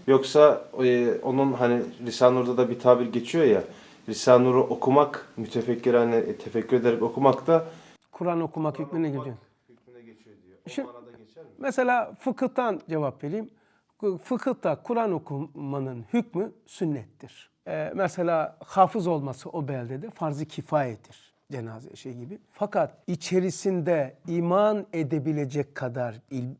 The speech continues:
Speaker 2: ilim, amel edebilecek kadar süre bilmek farzdır. O, onun için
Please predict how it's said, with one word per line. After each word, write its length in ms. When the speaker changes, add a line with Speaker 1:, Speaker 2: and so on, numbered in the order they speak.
Speaker 2:
ilim, 580
amel 460
edebilecek 760
kadar 260
süre 420
bilmek 360
farzdır. 800
O, 100
onun 260
için 300